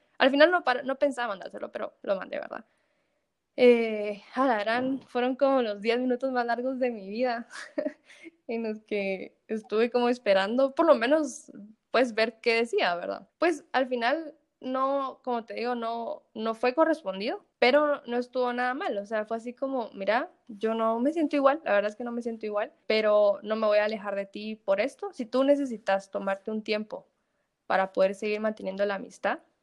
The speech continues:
hacelo, hacelo sin ningún problema, yo aquí voy a estar". Porque al principio yo le había dicho que yo me iba a alejar, que, que solo no podía, que estaba haciendo mucho para mí y bueno.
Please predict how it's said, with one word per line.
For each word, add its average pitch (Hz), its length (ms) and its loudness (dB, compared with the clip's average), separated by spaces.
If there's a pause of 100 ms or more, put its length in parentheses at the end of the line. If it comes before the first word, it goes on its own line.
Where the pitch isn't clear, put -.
(320)
hacelo, 185 420 -4 (460)
hacelo 226 400 -2
sin 220 200 -8
ningún 190 320 -10
problema, 247 540 2
yo 208 100 0
aquí 196 160 -10
voy 196 120 -2
a 196 40 -10
estar". 262 300 -4 (680)
Porque 247 200 8
al 247 60 4
principio 233 280 4
yo 240 80 8
le 233 80 4
había 214 180 2
dicho 240 260 -4
que 202 80 -8
yo 196 80 -4
me 196 100 -4
iba 190 60 0
a 180 40 -2
alejar, 185 300 -14 (180)
que, 185 680 -10
que 208 120 -4
solo 247 240 4
no 269 120 4
podía, 285 440 4
que 247 100 -6
estaba 220 220 -6
haciendo 226 280 -6
mucho 220 240 -10
para 196 180 -2
mí 233 380 -4
y 185 40 -12
bueno. 180 160 -6